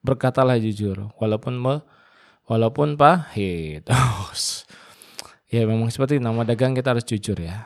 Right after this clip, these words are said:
Harus, wajib. Kalau ngandai-ngandai, mending gak usah dagang. Jadi pendongeng aja ya. <laughs> Karena marketing itu dunia yang cukup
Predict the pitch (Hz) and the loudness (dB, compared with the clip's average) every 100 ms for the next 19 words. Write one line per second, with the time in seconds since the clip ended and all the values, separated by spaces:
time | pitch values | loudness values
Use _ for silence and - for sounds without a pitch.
0 | - - _ - 107 104 - - - 107 | -18 -20 _ -8 -6 -6 -8 -14 -8 -2
1 | 120 - - _ _ _ _ _ _ - | -2 -2 -8 _ _ _ _ _ _ -10
2 | - 113 110 110 107 107 110 120 110 101 | -2 0 0 0 0 0 2 2 2 -2
3 | 95 90 - 87 87 92 80 71 80 90 | -4 -6 -8 -8 -8 -6 -8 -10 -16 -20
4 | _ _ - 95 95 92 92 95 90 - | _ _ -10 -6 -4 -4 -4 -4 -8 -10
5 | 98 92 95 95 101 110 95 87 92 - | -8 -4 -4 -4 -2 -2 -2 -4 -10 -16
6 | _ _ - - - - - 127 _ _ | _ _ -18 -16 -16 -14 -8 -8 _ _
7 | - - - - - - _ _ _ _ | -20 -20 -20 -20 -20 -20 _ _ _ _
8 | _ _ _ _ - 127 143 135 135 131 | _ _ _ _ -2 2 4 2 0 -2
9 | 131 131 139 131 120 113 113 113 113 110 | 0 0 0 2 2 2 0 2 2 2
10 | 110 110 107 113 110 107 107 110 113 110 | 0 0 -2 -2 -2 -2 -6 -6 -8 -8
11 | - 117 - 113 - _ | -4 -4 0 -2 -4 _